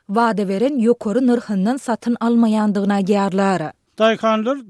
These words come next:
Speaker 2: döwlete tawşyran palta hasyllar üçin girdejileri, bank kasaplaryna geçip başlanyny, tölegiň azdygyny gördüler.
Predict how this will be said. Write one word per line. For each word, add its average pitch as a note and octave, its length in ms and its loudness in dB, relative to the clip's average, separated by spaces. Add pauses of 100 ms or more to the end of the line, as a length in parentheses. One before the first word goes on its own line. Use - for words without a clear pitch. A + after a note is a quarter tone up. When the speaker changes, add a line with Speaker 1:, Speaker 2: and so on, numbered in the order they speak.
Speaker 2:
döwlete A3 400 -2
tawşyran B3 640 -4 (120)
palta A3 360 0
hasyllar C4 600 -4
üçin A#3+ 380 -4
girdejileri, G#3 840 -2 (360)
bank C#4 280 2
kasaplaryna A#3+ 800 -2 (100)
geçip - 360 -6
başlanyny, A3+ 680 0 (300)
tölegiň A3+ 520 0 (120)
azdygyny G#3+ 520 -2
gördüler. G3 460 -4